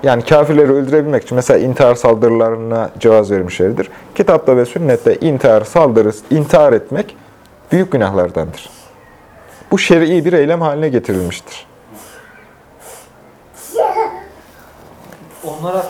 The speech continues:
Speaker 2: pusu kurun, Allah var. Böyle bir ayet var hocam. Hani onu biz, mesela onlara pusu kurun.
Speaker 1: Harpta hile caizdir.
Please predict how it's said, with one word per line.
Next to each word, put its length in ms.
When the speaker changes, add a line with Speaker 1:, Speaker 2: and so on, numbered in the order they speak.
Speaker 2:
pusu 240
kurun, 320
Allah 260
var. 120
Böyle 200
bir 40
ayet 360
var 80
hocam. 260
Hani 560
onu 120
biz, 80
mesela 380
onlara 160
pusu 260
kurun. 200
Speaker 1:
Harpta 380
hile 280
caizdir. 540